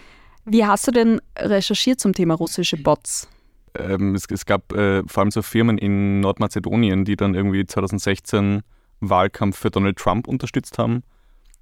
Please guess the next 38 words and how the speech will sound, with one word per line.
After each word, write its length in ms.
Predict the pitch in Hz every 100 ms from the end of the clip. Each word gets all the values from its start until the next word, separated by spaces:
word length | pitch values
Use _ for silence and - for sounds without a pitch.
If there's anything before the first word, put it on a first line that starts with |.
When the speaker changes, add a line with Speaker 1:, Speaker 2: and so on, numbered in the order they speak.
| -
Speaker 2:
Und 220 | 101 92
das 160 | 104 -
wurde 220 | 104 110
damals 520 | - 92 104 117 -
so 460 | - 104 104 104 107 _
verkauft, 800 | _ - 107 - 101 95 117 -
als 260 | 104 107 101
wären 160 | 101
das 160 | 107 -
so 140 | 110
ein 100 | 98
paar 140 | 101 98
Jugendliche 520 | 98 120 117 101 104
gewesen, 380 | 95 92 95 98
die 60 |
jetzt 120 | 98 95
irgendwie 220 | 101 98
selbstständig 500 | - 92 - 98 92
Firmen 280 | 117 117 123
gegründet 440 | 104 - 107 101
hätten 280 | 110 - 101
und 80 | 98
dann 140 | 98
damit 280 | 90 101 90
reich 240 | 82 110
geworden 340 | 110 98 98 101
sind, 220 | 107 101
dass 140 | 95
sie 80 | 95
einfach 220 | 95 92
Trumps 340 | - 98 104 98
Wahlkampf 720 | 87 95 - 101 95 - -
ein 80 | 104
bisschen 200 | 101 104
outsourcing-mäßig, 1000 | 95 98 - 98 - 104 101 98 101 -
äh, 280 | 98 92 92
da 80 | 98
irgendwie 340 | 95 95 98